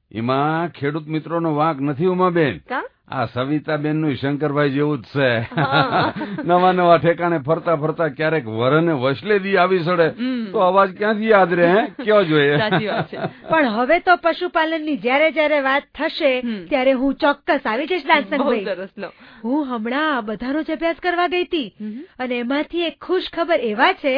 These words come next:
Speaker 3: કે જે અત્યારે જ આપી દઉં છું.
Speaker 2: અરે વાહ, પશુપાલનને લગતા ખુશ ખબર છે?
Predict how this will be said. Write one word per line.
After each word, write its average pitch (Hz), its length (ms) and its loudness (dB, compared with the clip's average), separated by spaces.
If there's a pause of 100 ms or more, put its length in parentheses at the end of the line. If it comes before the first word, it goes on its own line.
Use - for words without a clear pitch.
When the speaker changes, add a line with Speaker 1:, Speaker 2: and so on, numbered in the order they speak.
(360)
Speaker 3:
કે 302 100 2
જે 339 120 2
અત્યારે 311 420 4
જ 226 60 -6
આપી 240 240 -4
દઉં 302 220 8
છું. 196 260 -12
Speaker 2:
અરે 269 200 -4
વાહ, 269 340 -8 (340)
પશુપાલનને 339 600 -2
લગતા 214 300 -4
ખુશ 220 220 -10
ખબર 196 220 -4
છે? 320 220 -10